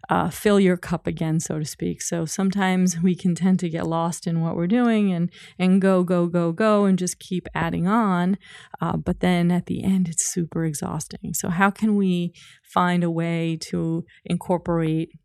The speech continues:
breaks in between our work and in between tasks or perhaps class assignments so that we can kind of replenish, bring, uh, regulate our senses really, and then be able to attend because we're,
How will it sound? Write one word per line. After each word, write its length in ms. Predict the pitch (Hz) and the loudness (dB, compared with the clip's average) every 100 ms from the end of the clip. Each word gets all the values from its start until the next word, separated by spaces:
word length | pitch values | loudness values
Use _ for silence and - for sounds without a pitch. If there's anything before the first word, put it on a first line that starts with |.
| _ | _
breaks 540 | 156 175 175 175 - - | -8 -4 -2 -2 -6 -10
in 160 | 170 160 | -4 -4
between 580 | 160 - 196 185 180 170 | -4 -4 -2 0 0 -2
our 220 | 160 160 | -6 -8
work 380 | 160 208 196 185 | -4 -2 -2 -6
and 180 | - 170 | -6 -4
in 120 | 165 | -4
between 520 | 156 165 - 170 165 160 | -4 -8 -8 -6 -4 -6
tasks 600 | - 185 175 175 - - | -6 -6 -4 -8 -10 -8
or 180 | 180 - | -8 -8
perhaps 440 | - 160 156 - | -10 -8 -8 -10
class 380 | - - 190 - | -6 -4 -2 -4
assignments 640 | 185 180 170 170 170 - - - - - | -8 -6 -4 -4 -4 -8 -18 -20 -20 -8
so 260 | - 185 | 0 2
that 280 | 175 165 - | 2 -2 -2
we 160 | 175 160 | -2 -4
can 520 | - 175 160 160 165 - _ | -6 -6 -4 -4 -4 -8 _
kind 220 | - 180 | -4 -2
of 100 | 165 | 0
replenish, 840 | 165 175 - 226 226 214 214 - - _ _ _ | -2 -4 -2 0 2 2 0 -4 -12 _ _ _
bring, 400 | 196 190 185 185 - | -2 2 2 0 -2
uh, 220 | 165 160 | -4 0
regulate 440 | 160 185 180 175 165 | 2 4 4 2 0
our 100 | 156 | -2
senses 520 | - 185 185 170 151 | 0 0 0 -6 -6
really, 400 | 170 156 156 156 | -4 -2 -2 -2
and 220 | 170 170 | -4 -4
then 120 | 160 | -2
be 180 | 160 165 | -4 -4
able 200 | 160 156 | -6 -6
to 180 | 147 - | -8 -8
attend 520 | 165 - 190 - 185 | -8 -4 -4 -2 -6
because 380 | - - 170 156 | -6 -8 -8 -8
we're, 320 | 160 160 156 | -8 -6 -8